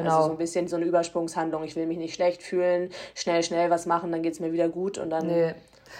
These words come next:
Speaker 1: Nee, also vielleicht ist dann eher das, dieses Reflektieren, also dass man eher auch wirklich irgendwie sich
Speaker 2: Sich damit
Speaker 1: erstmal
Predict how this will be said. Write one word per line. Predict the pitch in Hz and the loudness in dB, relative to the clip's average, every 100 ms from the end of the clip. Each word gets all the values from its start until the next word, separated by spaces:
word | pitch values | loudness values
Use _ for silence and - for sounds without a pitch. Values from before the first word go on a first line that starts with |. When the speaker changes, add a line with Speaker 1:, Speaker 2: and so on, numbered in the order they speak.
| - | -6
Speaker 1:
Nee, | 180 185 | 4 6
also | 175 180 | 8 6
vielleicht | 175 180 185 | 6 4 4
ist | 185 | 2
dann | 175 | 2
eher | 170 175 | 4 4
das, | 170 - | 4 -2
dieses | - 160 - - 170 | -12 -12 -12 -10 -2
Reflektieren, | 175 160 - 180 170 160 143 | 0 0 0 4 4 4 -2
also | 151 156 151 | 0 2 0
dass | 156 - | -2 -4
man | 160 160 | -6 -2
eher | 107 | -2
auch | - 170 | -2 -4
wirklich | 170 170 160 | -4 -4 -4
irgendwie | 156 160 160 160 156 | -6 -6 -6 -4 -6
sich | 160 165 156 - | -8 -10 -10 -6
Speaker 2:
Sich | 180 | 0
damit | 165 | 0
Speaker 1:
erstmal | 170 | 4